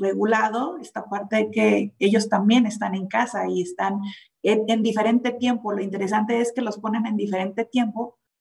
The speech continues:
para que tengan el acceso la mamá en su momento de cuidar al bebé y el papá en otro momento. Entonces creo que también esta dinámica pudiera funcionar aquí de, "Bueno, pues ahora te quedas con el bebecito y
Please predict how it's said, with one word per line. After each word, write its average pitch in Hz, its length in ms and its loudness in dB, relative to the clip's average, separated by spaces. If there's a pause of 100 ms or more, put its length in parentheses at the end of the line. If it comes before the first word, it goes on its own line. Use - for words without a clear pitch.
(140)
para 277 300 2
que 247 100 -4
tengan 233 480 0
el 202 160 0
acceso 202 760 -2 (360)
la 202 220 4
mamá 190 520 0
en 302 100 0
su 262 160 -6
momento 254 500 2
de 233 100 -2
cuidar 185 260 -4
al 247 60 -2
bebé 240 380 -2
y 220 140 0
el 196 180 -2
papá 262 540 -4
en 208 160 -8
otro 208 180 -12
momento. 208 480 -4
Entonces 233 260 -6
creo 254 200 -6
que 320 80 0
también 269 360 4
esta 254 220 0
dinámica 226 580 0
pudiera 190 400 0 (300)
funcionar 196 640 0
aquí 214 480 -4 (380)
de, 202 380 0
"Bueno, 208 280 -4
pues - 180 -10
ahora 185 260 0
te 202 160 -4
quedas 196 340 -4
con 208 220 -2
el 196 160 0
bebecito 226 640 0
y 277 100 0